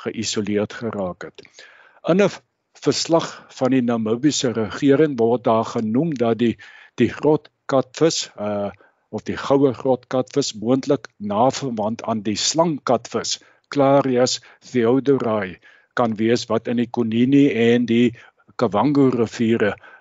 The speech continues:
driehonderdsewentig en tweehonderdvyftig kilometer van Aigamas voorkom.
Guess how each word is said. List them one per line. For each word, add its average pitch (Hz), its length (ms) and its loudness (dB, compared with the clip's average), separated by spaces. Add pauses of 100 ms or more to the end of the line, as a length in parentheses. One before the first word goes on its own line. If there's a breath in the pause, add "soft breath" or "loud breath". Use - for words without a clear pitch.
(160 loud breath)
driehonderdsewentig 131 1400 2 (320)
en 117 420 0
tweehonderdvyftig 127 1500 0
kilometer 110 600 -4
van 110 200 -10
Aigamas 107 680 -6 (140)
voorkom. 117 540 0